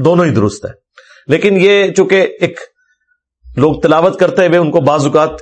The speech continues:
اس طرح کا اشکال آ جاتا ہے، اس لیے میں نے اس کو کلیئر کیا۔ آپ دیکھیں عربی لنگوسٹک میں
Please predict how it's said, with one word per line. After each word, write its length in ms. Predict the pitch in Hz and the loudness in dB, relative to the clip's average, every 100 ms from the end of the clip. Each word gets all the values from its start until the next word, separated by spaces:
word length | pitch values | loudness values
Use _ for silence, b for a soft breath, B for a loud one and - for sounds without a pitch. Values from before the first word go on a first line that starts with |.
| - | -6
اس 140 | 151 | -4
طرح 180 | - 156 | 0 0
کا 100 | 151 - | 0 -2
اشکال 380 | - - 135 143 - | -2 0 0 0 0
آ 120 | 147 | 0
جاتا 240 | 147 123 | 0 0
ہے، 60 | 147 | -2
اس 140 | 139 | -2
لیے 120 | 143 143 | 0 0
میں 120 | 131 | 0
نے 80 | 123 | -2
اس 100 | - | -2
کو 120 | 160 | -6
کلیئر 320 | - 139 131 - | -4 -2 -2 -2
کیا۔ 180 | 92 87 - _ _ _ _ _ b b b b | -6 -6 -8 _ _ _ _ _ b b b b
آپ 200 | - 143 | -2 0
دیکھیں 300 | 151 170 185 175 - _ _ _ _ _ _ _ _ 1077 _ _ _ _ _ _ _ _ _ - | 0 0 -2 -2 -10 _ _ _ _ _ _ _ _ _ _ _ _ _ _ _ _ _ _ -2
عربی 260 | 151 160 | 0 2
لنگوسٹک 460 | 185 175 175 175 170 | 2 2 0 0 0
میں 280 | 175 175 | 0 0